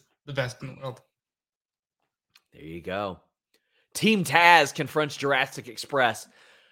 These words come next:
Speaker 2: I love
Speaker 1: Yeah.
Speaker 2: this. Ricky Starks and Will Hobbs think they're the baddest dudes there are after, after their win.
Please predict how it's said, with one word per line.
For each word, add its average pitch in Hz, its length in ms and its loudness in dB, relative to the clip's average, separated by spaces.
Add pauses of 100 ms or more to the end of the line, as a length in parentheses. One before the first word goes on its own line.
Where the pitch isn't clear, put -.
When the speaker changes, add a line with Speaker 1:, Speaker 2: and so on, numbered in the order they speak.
(340)
Speaker 2:
I 131 640 6 (760)
love 160 500 8
Speaker 1:
Yeah. 135 140 -6
Speaker 2:
this. 160 680 6 (420)
Ricky 175 280 0
Starks 190 420 4
and 156 120 -4
Will 180 180 6
Hobbs 180 400 8
think 170 160 -4
they're 151 120 2
the 120 100 0
baddest 151 600 4
dudes 156 380 2
there 131 200 4
are 143 340 4
after, 151 480 -2
after 143 340 -2
their 143 160 0
win. 131 400 -4